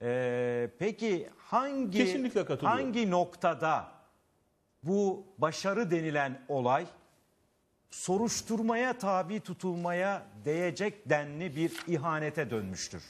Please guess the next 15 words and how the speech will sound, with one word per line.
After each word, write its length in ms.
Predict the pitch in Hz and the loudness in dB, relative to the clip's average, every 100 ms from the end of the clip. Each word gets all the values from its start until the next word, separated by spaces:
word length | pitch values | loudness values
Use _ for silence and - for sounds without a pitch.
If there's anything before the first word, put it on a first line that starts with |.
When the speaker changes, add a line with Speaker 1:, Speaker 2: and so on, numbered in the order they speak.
| - - _ - 123 | -20 -20 _ -10 -2
Speaker 1:
Dönebilir 560 | 170 208 175 165 190 | 2 2 2 2 0
mi? 200 | 156 95 78 - _ _ | 0 -4 -10 -20 _ _
Şimdi 160 | - 220 | -8 -2
bunu 160 | 277 | 0
tartışacağız. 640 | - 226 - - 135 101 - - - _ | 6 4 4 -4 -4 -4 -6 -20 -20 _
Ama 260 | 233 277 220 | -2 0 0
bir 180 | 269 233 | -2 0
durun 220 | 277 233 | 2 2
isterseniz. 600 | 147 - 131 127 139 175 | 0 0 0 0 -4 -4
Şu 140 | 262 | -2
mevzuyu 420 | 254 254 208 247 | 2 2 2 -2
bir 100 | 240 | -2
kapatalım. 520 | - 233 233 226 202 220 | 0 0 0 0 0 0
Ondan 280 | 226 226 | 2 2
sonra, 400 | 214 196 165 156 | 0 0 0 0